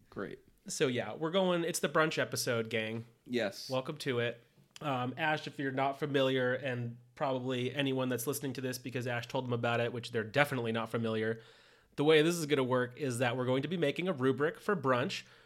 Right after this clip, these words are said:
Speaker 2: We're gonna talk about all the aspects of brunch. We're gonna rank them in three ways, very quite lit being the best, very pretty good being the mediumest, and very not quite lit being the worst.
Speaker 1: Can I ask,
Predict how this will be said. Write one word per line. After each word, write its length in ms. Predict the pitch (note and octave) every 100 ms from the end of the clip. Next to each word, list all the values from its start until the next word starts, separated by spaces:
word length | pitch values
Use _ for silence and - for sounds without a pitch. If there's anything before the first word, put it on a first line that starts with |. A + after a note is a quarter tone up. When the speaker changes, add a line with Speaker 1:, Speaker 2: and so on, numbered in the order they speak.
| _
Speaker 2:
We're 80 | D3+
gonna 360 | C#3+ C3 B2+ B2
talk 220 | - D3+ D3
about 320 | C#3 C3 B2+
all 160 | C#3+
the 100 | F#3
aspects 420 | D#3+ C#3+ D#3 C#3 B2+
of 80 |
brunch. 280 | A2+ A2+ -
We're 100 | C3+
gonna 180 | B2 A#2
rank 400 | G#2 A#2+ D3 D3
them 300 | C3 B2+ E3+ -
in 100 | B2+
three 240 | B2 E3+
ways, 320 | C#3 B2+ C3
very 240 | A#2+ C3+ C#3+
quite 360 | - C#3 B2 C3+
lit 320 | F3+ - D3
being 200 | C#3 B2+
the 80 | A#2+
best, 400 | C3+ G3+ A3+ - - - _ -
very 220 | C#3 D3
pretty 260 | C#3+ F3 D3+
good 520 | B2+ D#3 G3 A3+ -
being 260 | D3 C3+ B2+
the 60 |
mediumest, 800 | A#2 A#2+ D3+ F3+ F#3+ G#3 A3+ - - - _
and 340 | C3 B2+ B2 A#2
very 200 | D#3 D#3
not 200 | D#3 -
quite 260 | C#3+ A#2+
lit 260 | C3+ E3 D#3
being 360 | C#3+ C#3+ D3+ D3+ -
the 140 | C3+ C#3
worst. 380 | F#3 - - -
Speaker 1:
Can 120 | C#3+
I 80 | E3
ask, 400 | E3 D#3+ -